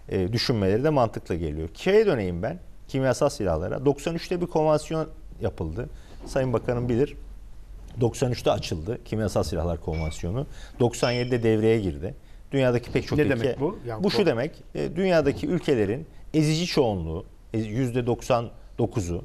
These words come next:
Speaker 1: dünyadaki ülkelerin bir anlaşma imzaladılar. Dediler ki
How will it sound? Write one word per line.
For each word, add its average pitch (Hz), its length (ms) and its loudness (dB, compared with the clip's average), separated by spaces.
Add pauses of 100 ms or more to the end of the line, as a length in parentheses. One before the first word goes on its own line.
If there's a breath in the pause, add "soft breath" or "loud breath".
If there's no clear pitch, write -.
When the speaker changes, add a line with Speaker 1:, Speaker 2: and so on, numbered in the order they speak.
(100)
Speaker 1:
dünyadaki 92 420 0
ülkelerin 85 520 -2 (380 loud breath)
bir 170 260 2
anlaşma 143 360 2
imzaladılar. 95 640 0
Dediler 151 400 2
ki 95 180 -6